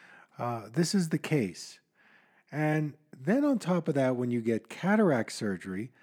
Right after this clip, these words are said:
so now this is another overlay that you're changing the refractive error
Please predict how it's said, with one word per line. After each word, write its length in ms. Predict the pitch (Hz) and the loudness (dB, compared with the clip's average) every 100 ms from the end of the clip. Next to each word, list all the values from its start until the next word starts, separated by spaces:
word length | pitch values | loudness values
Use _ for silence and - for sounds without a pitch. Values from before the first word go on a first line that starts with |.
| _ _ | _ _
so 220 | - 139 | -8 -4
now 200 | 127 131 | 0 0
this 220 | 123 139 | 0 -2
is 140 | 139 113 | -2 -4
another 480 | 113 117 147 156 - | -2 -2 0 -2 -2
overlay 840 | - 147 165 143 117 104 95 104 120 _ _ _ _ | 0 2 4 2 2 0 -2 -6 -10 _ _ _ _
that 140 | - 135 | -4 -2
you're 160 | 123 | 0
changing 640 | 120 - 143 139 123 120 113 | 0 0 -2 -2 0 -2 -2
the 320 | 110 110 107 | -2 -2 -4
refractive 680 | 104 104 - 135 139 127 104 | -6 -8 -2 -2 -2 -4 -2
error 380 | 104 101 101 | 0 0 -4